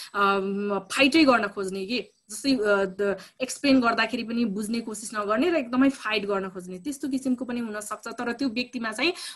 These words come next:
अ, पहिला चाहिँ नर्मल हुँदाखेरि यस्तो बिहेभियर नभएर जुन डिप्रेस अथवा कुनै मानसिक समस्या भएला चाहिँ यस्तो फाइटहरू गर्न सक्छ फ्यामिली, फ्रेन्डसँग। र अर्को रहेको छ मुड स्विङ्स है,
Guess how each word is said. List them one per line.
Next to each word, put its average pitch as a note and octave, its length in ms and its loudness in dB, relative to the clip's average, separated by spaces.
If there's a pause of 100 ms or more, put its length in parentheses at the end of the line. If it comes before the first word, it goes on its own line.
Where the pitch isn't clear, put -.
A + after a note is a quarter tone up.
अ, G3+ 160 2 (400)
पहिला B3+ 280 6
चाहिँ B3 200 0
नर्मल A3+ 300 2
हुँदाखेरि G3+ 520 2 (200)
यस्तो B3 220 0
बिहेभियर G#3+ 460 0
नभएर G#3 520 0
जुन A3+ 280 -8 (200)
डिप्रेस A#3 500 0
अथवा G#3+ 280 -4
कुनै A#3 220 -2
मानसिक G3+ 420 0
समस्या G3 380 -8
भएला F#3 360 -4
चाहिँ A3+ 240 0 (240)
यस्तो G3+ 200 -8
फाइटहरू F#3+ 520 -2
गर्न F3+ 220 -2
सक्छ F3 320 -12
फ्यामिली, F3+ 640 -4 (100)
फ्रेन्डसँग। F3+ 460 -8 (560)
र D4 40 8
अर्को C#4+ 340 4
रहेको G#3+ 380 4
छ G#3 80 -2
मुड A#3 340 4
स्विङ्स F#3+ 400 -4
है, F#3 340 -4